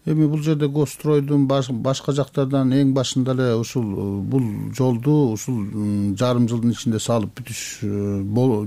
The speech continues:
салып бүткөнгө мүмкүнчүлүк жок, э, деп заключение берилген. Э, андан тышкары бюджетте акча жок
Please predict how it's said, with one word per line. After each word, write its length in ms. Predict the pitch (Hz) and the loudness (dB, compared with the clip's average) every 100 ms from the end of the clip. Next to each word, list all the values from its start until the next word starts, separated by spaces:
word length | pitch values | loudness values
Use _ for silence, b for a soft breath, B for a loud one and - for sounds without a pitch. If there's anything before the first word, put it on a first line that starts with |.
| 101 | -6
салып 320 | - 131 107 | -2 -2 -2
бүткөнгө 360 | - 135 117 107 | -2 0 2 4
мүмкүнчүлүк 680 | 127 131 139 123 123 120 | 4 4 0 -2 -2 -2
жок, 200 | 143 120 - - b b b b b b b b | 0 -2 -4 -20 b b b b b b b b
э, 200 | 123 123 | -4 -2
деп 240 | 104 147 131 _ - | 0 -2 -2 _ -6
заключение 540 | 123 135 120 127 117 | -4 -2 0 2 2
берилген. 500 | 113 104 107 113 104 _ b b b b b | 0 -2 -2 -4 -4 _ b b b b b
Э, 160 | 117 107 | -8 -2
андан 220 | 113 131 123 | 2 2 0
тышкары 520 | - 131 135 143 139 | -2 0 4 4 2
бюджетте 500 | 101 117 139 131 135 | 0 -2 -2 0 0
акча 320 | 110 - 147 | -2 0 0
жок 180 | 131 | 0